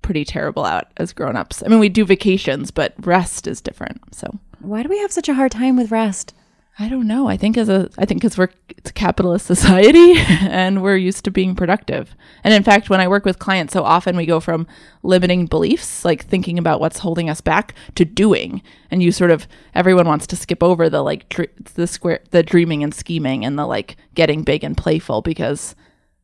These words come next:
Speaker 1: we're on to the next thing we have to achieve and make things happen. And so I think it's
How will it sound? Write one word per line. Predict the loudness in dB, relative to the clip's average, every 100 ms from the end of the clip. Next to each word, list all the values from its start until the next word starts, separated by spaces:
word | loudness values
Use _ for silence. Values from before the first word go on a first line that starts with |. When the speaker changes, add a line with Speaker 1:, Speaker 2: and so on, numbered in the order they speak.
| _ -6
Speaker 1:
we're | -6 -6 -6
on | -2 -2
to | 2
the | 2
next | 2 0
thing | -6 -4
we | -4
have | -2
to | 2 2
achieve | 0 0 4 4 2
and | -2 -2 0
make | 0 0
things | 2 2 2
happen. | 0 0 -6 -8
And | -10
so | -6 -6 -6
I | -6
think | -6 -6
it's | -8 -12 -16